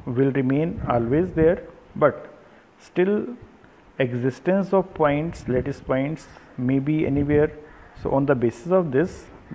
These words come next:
this type of unit cell is of three types.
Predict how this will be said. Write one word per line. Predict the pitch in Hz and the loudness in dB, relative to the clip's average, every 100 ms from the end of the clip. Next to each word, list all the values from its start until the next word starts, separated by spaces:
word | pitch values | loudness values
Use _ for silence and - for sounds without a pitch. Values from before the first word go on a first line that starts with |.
| 123 113 120 | -10 -8 -2
this | 185 - - | -2 -2 -4
type | 127 127 123 | 0 0 0
of | 143 156 135 | 0 0 0
unit | 127 123 | -2 -4
cell | - 135 131 139 - | -6 -6 -4 -4 -4
is | 113 123 | 0 2
of | 208 - - - - | 0 -2 -18 -20 -6
three | 196 | -4
types. | 175 113 - - | 0 -2 -2 -16